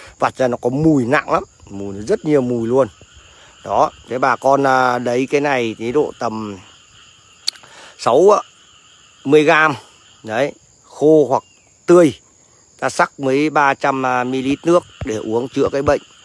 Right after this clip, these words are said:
ung thư gan giai đoạn cuối mà u dạ dày mà đi ngoài phân hôi ý, thì ta sẽ lấy cái này, cây này uống là đỡ đi rõ rệt luôn.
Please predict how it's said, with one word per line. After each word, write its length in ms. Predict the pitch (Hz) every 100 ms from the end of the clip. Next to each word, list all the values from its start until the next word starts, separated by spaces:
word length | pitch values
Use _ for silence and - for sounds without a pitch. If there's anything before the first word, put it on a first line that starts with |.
| - - -
ung 160 | 135
thư 240 | 131 139 120
gan 220 | 131 123
giai 140 | 127
đoạn 180 | 123 104 -
cuối 220 | - 113
mà 140 | 131 117 117 92 _ _ -
u 240 | 143 135
dạ 160 | 131 117
dày 300 | 113 120 107
mà 240 | 104 101 95
đi 160 | 127 123
ngoài 280 | 120 113 101
phân 340 | - 131 120 110 - - - -
hôi 280 | - 160 139
ý, 180 | 127 -
thì 180 | - 98
ta 280 | 104 120 117
sẽ 260 | - 113
lấy 200 | 123 117
cái 80 | 120
này, 240 | 127 117 - _ _
cây 160 | 127 117
này 140 | 107
uống 300 | 101 101 110 - _ _ _ _
là 460 | 117 107 98 87 - _ -
đỡ 140 | 120 127 151 151
đi 180 | 120
rõ 200 | 107 151
rệt 280 | 165 170 -
luôn. 200 | 120 120